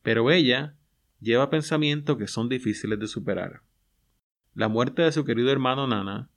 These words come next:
jugador de baloncesto, y que a muy temprana edad muere por las drogas. Su madre, personaje atormentado entre el abandono del marido y la muerte del hijo,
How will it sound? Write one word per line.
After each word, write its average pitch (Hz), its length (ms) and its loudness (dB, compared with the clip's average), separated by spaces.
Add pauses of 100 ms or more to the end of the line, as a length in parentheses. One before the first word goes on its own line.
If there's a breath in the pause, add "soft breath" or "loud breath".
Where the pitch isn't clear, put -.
(100)
jugador 104 400 -2
de 120 80 2
baloncesto, 117 800 -2 (440)
y 120 120 -4
que - 100 -2
a 107 40 2
muy 110 180 0
temprana 139 460 -2
edad 131 260 0 (120)
muere 110 280 0
por 120 160 -2
las 120 140 -2
drogas. 104 480 -6 (760)
Su - 180 -4
madre, 110 480 2 (520)
personaje 117 420 0
atormentado 131 800 2
entre 104 200 -4
el 101 60 -4
abandono 101 480 -2
del 131 80 0
marido 110 580 0 (100)
y 104 100 -4
la 104 120 0
muerte 98 320 -4
del 127 200 0
hijo, 104 340 -4